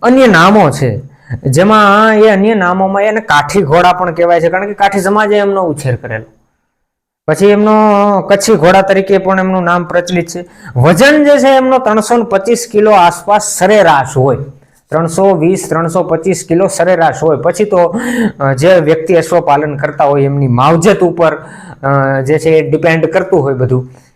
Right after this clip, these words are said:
પરંતુ આ સરેરાશ વાત હું જે છે એ કરું છું. અને જે ઊંચાઈની વાત કરીએ તો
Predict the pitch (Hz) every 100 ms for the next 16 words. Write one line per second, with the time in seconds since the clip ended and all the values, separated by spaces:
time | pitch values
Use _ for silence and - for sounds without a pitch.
0 | _ _ 165 170 165 160 156 175 180 151
1 | - 131 123 - 120 123 - - 139 131
2 | 127 139 143 135 127 131 127 123 131 139
3 | 135 127 123 - _ _ _ _ _ 143
4 | 135 160 147 147 - _ _ _ _ _
5 | _ _ _ _ 180 180 233 233 214 175
6 | 165 - 165 156 143 147 139 131